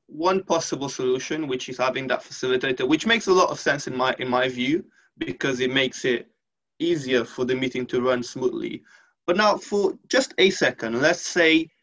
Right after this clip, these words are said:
we don't have that key person. We don't have that facilitator that's there for, just for that purpose.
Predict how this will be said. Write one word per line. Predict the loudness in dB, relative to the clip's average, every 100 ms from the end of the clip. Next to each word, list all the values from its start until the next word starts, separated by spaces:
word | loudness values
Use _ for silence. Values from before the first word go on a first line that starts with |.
| _ _ _ _ -2
we | 4 6
don't | 6 4
have | 4 2 2
that | 0 -2 -4 _ -8
key | -6 -4
person. | -4 -4 -8 -12 -14 _ _ _
We | -2
don't | 0 2
have | 2 2
that | -2 -6
facilitator | -10 -6 -6 -2 -4 -4 -4
that's | -4 -2
there | -2
for, | -2 -6 -8
just | -6 -8
for | -4
that | -4 -4
purpose. | -6 -8 -10 -12